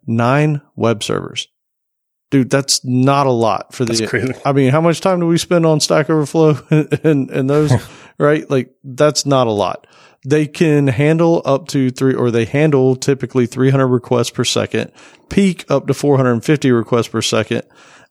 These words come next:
Speaker 1: and their C P U usage is at five percent. It peaks
Speaker 2: That's
Speaker 1: at
Speaker 2: nuts.
Speaker 1: twelve. It's nothing. Here's where things get really interesting for me. They only have, for Stack Overflow, two S Q L servers.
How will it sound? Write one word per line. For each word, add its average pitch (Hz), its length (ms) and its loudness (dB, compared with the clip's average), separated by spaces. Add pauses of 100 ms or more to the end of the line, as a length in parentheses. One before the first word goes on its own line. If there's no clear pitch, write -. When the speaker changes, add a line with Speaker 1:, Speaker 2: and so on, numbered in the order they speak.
(120)
Speaker 1:
and 139 420 2
their 143 100 4
C 165 200 2
P - 120 0
U 147 140 4
usage 151 640 2
is 127 140 2
at 113 100 -2
five 117 240 -2
percent. 107 400 -2 (200)
It 127 200 0
peaks 143 260 0
Speaker 2:
That's 120 180 -2
Speaker 1:
at - 60 -6
Speaker 2:
nuts. 127 60 0
Speaker 1:
twelve. 98 320 -2 (260)
It's 135 160 -2
nothing. 131 460 0 (680)
Here's 233 460 2
where 202 140 4
things 135 360 2
get 120 180 0
really 110 540 0
interesting 101 560 -4
for 92 120 -10
me. 95 260 -10 (600)
They 151 380 0 (100)
only 214 680 4
have, 101 720 -2 (640)
for - 160 -4
Stack 123 340 0
Overflow, 110 640 0 (480)
two 170 160 2
S 156 100 -2
Q 135 160 2
L 104 120 -2
servers. 104 460 -6